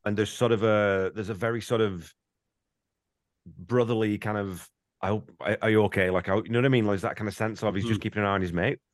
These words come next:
Speaker 1: which is really, again, I remember the first time I saw that, I bawled my eyes out when I was young. So
Speaker 2: Yeah. At, uh, four minutes sixteen, we've got, uh,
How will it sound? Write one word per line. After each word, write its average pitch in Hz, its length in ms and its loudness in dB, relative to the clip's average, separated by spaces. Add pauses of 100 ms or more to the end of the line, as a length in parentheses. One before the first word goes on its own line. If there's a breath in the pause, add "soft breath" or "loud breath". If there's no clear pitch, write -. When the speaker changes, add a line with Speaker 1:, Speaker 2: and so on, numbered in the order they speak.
(200)
Speaker 1:
which 120 160 0
is 117 100 -2
really, 123 400 6 (560)
again, 92 300 -2
I 90 60 0
remember 98 440 0
the 87 140 -4
first 101 160 -4
time 95 100 -4
I 90 60 -2
saw 87 220 0
that, 82 80 0
I - 20 -2
bawled 76 500 -4
my 73 180 -4
eyes 73 120 -4
out 82 80 0
when 78 100 -4
I - 20 -2
was 73 120 -4
young. 73 160 -8
So 76 160 -16 (580 loud breath)
Speaker 2:
Yeah. 110 160 -4 (1900 soft breath)
At, 156 320 0
uh, 160 140 8
four 185 300 2
minutes 190 240 2
sixteen, 180 680 2
we've 104 180 0
got, - 440 -2 (100)
uh, 101 540 0